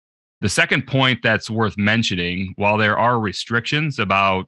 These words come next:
someone's income that have to be taken into consideration when contributing to a Roth I R A, and there are restrictions on how much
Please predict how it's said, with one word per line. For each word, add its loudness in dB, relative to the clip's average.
someone's 0
income 2
that 0
have -4
to -10
be -2
taken -2
into 0
consideration -2
when 0
contributing 0
to -2
a 2
Roth 2
I 4
R 2
A, 0
and 2
there 4
are 2
restrictions -4
on 0
how 0
much -2